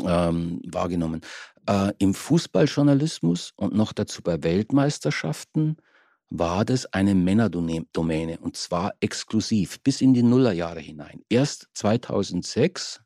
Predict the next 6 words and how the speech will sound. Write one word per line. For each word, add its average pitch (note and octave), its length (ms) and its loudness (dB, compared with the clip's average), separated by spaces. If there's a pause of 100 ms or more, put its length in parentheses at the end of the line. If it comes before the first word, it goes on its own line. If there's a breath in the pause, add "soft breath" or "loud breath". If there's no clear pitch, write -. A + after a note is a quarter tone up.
(120)
bei F2 100 -4
der E2+ 140 0
Weltmeisterschaft F#2+ 640 -4
in F2 80 -4
Deutschland C#3+ 480 0 (560 loud breath)
kamen, B2 540 6